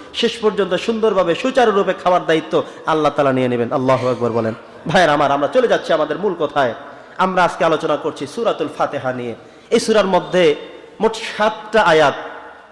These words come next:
তিনটা ভাগে বিভক্ত। প্রথম তিনটা হলো, তিন আয়াত হলো আল্লাহ তাআলার কিছু কোয়ালিটি নিয়ে কথা বলা হয়েছে। আলহামদুলিল্লাহি রাব্বিল আলামিন মানে হলো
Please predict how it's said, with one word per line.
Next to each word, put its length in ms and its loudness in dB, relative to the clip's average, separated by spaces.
তিনটা 340 4
ভাগে 240 0
বিভক্ত। 540 -4
প্রথম 280 4
তিনটা 300 0
হলো, 300 2
তিন 180 -4
আয়াত 260 4
হলো 240 2
আল্লাহ 260 4
তাআলার 320 2
কিছু 180 -6
কোয়ালিটি 440 2
নিয়ে 180 2
কথা 200 2
বলা 140 4
হয়েছে। 240 -2
আলহামদুলিল্লাহি 800 2
রাব্বিল 240 2
আলামিন 300 4
মানে 200 4
হলো 280 4